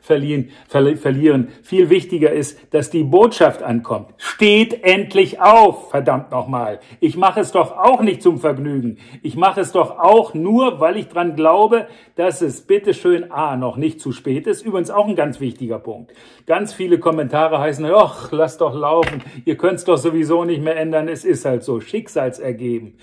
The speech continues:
Ich weiß nicht, ob das so eine deutsche Eigenheit ist, wenn ich nach Frankreich rüber gucke, da läuft das schon ganz anders. Die holen sich ihre gelben Westen aus dem Schrank, äh, und gegebenenfalls nehmen sie auch ein Feuerzeug mit. Ja, äh, übrigens nicht misszuverstehen, kein Aufruf zur Gewalt.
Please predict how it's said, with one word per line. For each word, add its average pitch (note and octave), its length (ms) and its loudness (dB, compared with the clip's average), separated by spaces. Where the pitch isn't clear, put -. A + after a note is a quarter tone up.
Ich - 60 -20
weiß D3+ 180 -4
nicht, D3+ 140 -6
ob B2 100 -6
das B2 160 -6
so C3 80 -6
eine B2 140 -4
deutsche A#2+ 360 -2
Eigenheit D#3+ 480 -2
ist, F3 180 -2
wenn C#3 120 -4
ich B2+ 80 -2
nach C3 160 -4
Frankreich C3+ 460 -8
rüber D3+ 240 -2
gucke, D#3 280 -6
da D3 100 2
läuft D3 300 2
das C3 120 0
schon F3 220 2
ganz G#3+ 220 0
anders. B2 340 -2
Die B2+ 120 -4
holen D3+ 220 -2
sich C#3+ 160 -12
ihre C#3+ 180 -2
gelben C3+ 360 -2
Westen C#3 260 -4
aus D#3 140 -6
dem D#3+ 120 -10
Schrank, E3+ 340 -6
äh, - 80 -2
und D#3 200 -2
gegebenenfalls D3+ 760 2
nehmen D#3+ 180 0
sie D3+ 80 2
auch C3 100 0
ein C#3 80 -2
Feuerzeug F3 520 2
mit. A2+ 280 -6
Ja, D3+ 380 -4
äh, C3 180 -4
übrigens C#3 440 -2
nicht C#3+ 160 -4
misszuverstehen, A#2 720 -4
kein D3+ 200 -4
Aufruf C#3+ 340 -4
zur D3+ 180 0
Gewalt. C#3 380 0